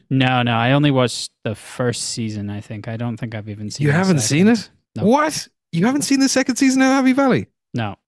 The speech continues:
Speaker 1: It's on the
Speaker 2: Dude.
Speaker 1: list. I mean, the things I've just caught up with, I, I watched, um,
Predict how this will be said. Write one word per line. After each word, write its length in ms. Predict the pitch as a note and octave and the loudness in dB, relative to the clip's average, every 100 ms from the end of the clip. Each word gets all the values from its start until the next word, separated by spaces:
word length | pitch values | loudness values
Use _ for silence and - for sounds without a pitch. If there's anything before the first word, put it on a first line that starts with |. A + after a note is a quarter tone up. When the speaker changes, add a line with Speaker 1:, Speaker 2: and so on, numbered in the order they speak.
| - | -8
Speaker 1:
It's 180 | E3+ D3 | 0 4
on 140 | E3+ | 6
the 60 | F3 | 6
Speaker 2:
Dude. 80 | D3 | 6
Speaker 1:
list. 360 | D#3+ F#3 - - | 4 0 -6 -4
I 100 | E3 | -2
mean, 180 | E3+ D#3+ | 0 0
the 100 | D#3 | 0
things 280 | G3 G3 F3 | 0 0 0
I've 140 | D3+ | 0
just 180 | C#3 - | -2 -2
caught 260 | C#3 C3 D#3 | 2 4 2
up 40 | |
with, 180 | D3+ B2+ | 0 0
I, 160 | B2+ B2+ | 0 2
I 160 | B2+ | 0
watched, 480 | C3 C3 C3 - - | 2 2 2 -2 -2
um, 540 | A#2+ A#2 A#2 A2 A2 | 0 2 0 0 -4